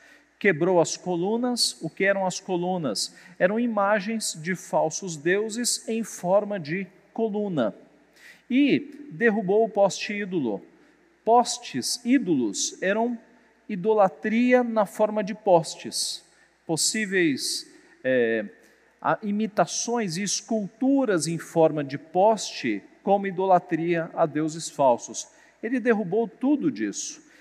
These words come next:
E, além disso, ele destruiu a serpente de bronze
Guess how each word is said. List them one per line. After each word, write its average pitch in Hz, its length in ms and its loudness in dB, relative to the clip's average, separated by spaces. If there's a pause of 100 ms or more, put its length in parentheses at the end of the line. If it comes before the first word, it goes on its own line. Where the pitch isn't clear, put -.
(140)
E, 233 100 6
além 170 300 4
disso, 156 520 -4 (520)
ele 208 160 -2
destruiu 226 920 -2
a 170 120 0
serpente 240 800 0
de 214 100 -4
bronze 170 720 -4